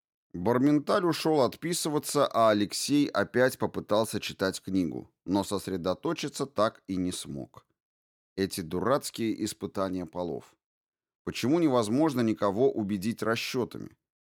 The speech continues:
Вот взять простую вещь. Некто написал в мемуарах:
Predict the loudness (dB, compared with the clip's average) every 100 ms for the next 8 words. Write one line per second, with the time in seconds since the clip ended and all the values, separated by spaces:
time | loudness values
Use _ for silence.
0 | _ -2 -2 2 0 2 0 -2 -2 0
1 | 0 0 -4 -8 -14 _ _ _ _ _
2 | _ 0 2 2 2 0 0 -2 0 2
3 | 2 2 4 4 2 0 -10